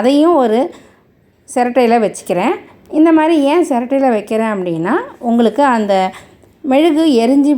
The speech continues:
முடியும் போது அதனுடைய மெழுகு வந்து வெளியில் எங்கேயும் சிந்தாம அந்த சிரட்டைக்குள்ளேயே இருக்கும். நம்ம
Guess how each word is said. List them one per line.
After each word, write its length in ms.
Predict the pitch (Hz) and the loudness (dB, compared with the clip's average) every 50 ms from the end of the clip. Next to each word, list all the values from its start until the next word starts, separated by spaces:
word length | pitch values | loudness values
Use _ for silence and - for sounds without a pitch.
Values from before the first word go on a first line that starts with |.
| 247 220 | 0 -2
முடியும் 340 | 214 220 240 254 262 240 214 190 | -2 -2 -2 0 0 0 -2 -2
போது 280 | 180 175 170 196 233 302 370 - - - - _ _ _ _ _ _ _ _ _ - | -2 -4 -4 -2 -2 -2 -2 -4 -6 -14 -20 _ _ _ _ _ _ _ _ _ -4
அதனுடைய 500 | 233 240 240 262 254 254 233 226 226 226 247 254 226 | -2 0 0 2 2 2 2 2 2 2 2 0 0
மெழுகு 300 | 220 226 247 277 262 269 233 202 | 0 0 0 -2 0 0 0 0
வந்து 140 | 208 240 285 269 | 0 -2 0 0
வெளியில் 260 | 240 226 254 277 277 262 233 | 2 2 2 2 2 2 0
எங்கேயும் 400 | 202 202 202 220 240 254 269 262 247 262 - - - | 0 -2 -4 -2 -2 0 0 -2 -4 -6 -8 -8 -6
சிந்தாம 580 | 233 208 220 233 233 220 190 165 160 190 226 349 370 - - - - - - 226 | -2 0 0 0 2 0 0 -2 -2 -2 -4 -4 -4 -8 -16 -20 -16 -8 -4 -2
அந்த 120 | 233 233 220 226 | 0 0 0 0
சிரட்டைக்குள்ளேயே 680 | 233 226 247 247 294 294 262 - 226 202 202 214 233 220 208 185 | 0 0 0 2 0 0 0 0 0 0 2 2 2 2 0 0
இருக்கும். 360 | 175 175 175 - 190 247 339 359 - - - _ - 269 | -2 -4 -4 -2 -2 -2 -2 -2 -6 -14 -20 _ -8 -4
நம்ம 240 | 262 262 277 277 302 | 0 0 2 2 0